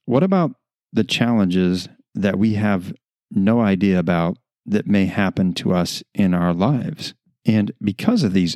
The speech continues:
unknown trials that we have no idea about right now, to me, that's why it makes sense to anchor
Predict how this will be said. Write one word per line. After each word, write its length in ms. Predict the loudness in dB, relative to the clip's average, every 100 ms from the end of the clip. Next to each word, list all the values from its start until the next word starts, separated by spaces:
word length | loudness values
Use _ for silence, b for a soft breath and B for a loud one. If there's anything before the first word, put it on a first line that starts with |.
| -4
unknown 720 | 0 2 2 2 2 2 0 -2
trials 640 | -2 0 2 2 0 -2
that 260 | -4 -4 -4
we 140 | -2
have 320 | 0 0 0
no 260 | 0 0 0
idea 460 | 0 2 2 2
about 320 | 2 0 0 0
right 260 | -2 -2 -2
now, 360 | 0 0 -2 -4
to 120 | -2 0
me, 500 | 2 2 2 -2 -4 b b b b b b b _ -2
that's 320 | 0 0 2
why 180 | 2 4
it 120 | 2
makes 320 | 2 2 0
sense 580 | -2 0 0 -2 -6 -12 -16 -10
to 340 | 0 0 0 -6 _ _ -6
anchor 580 | 0 0 2 0 0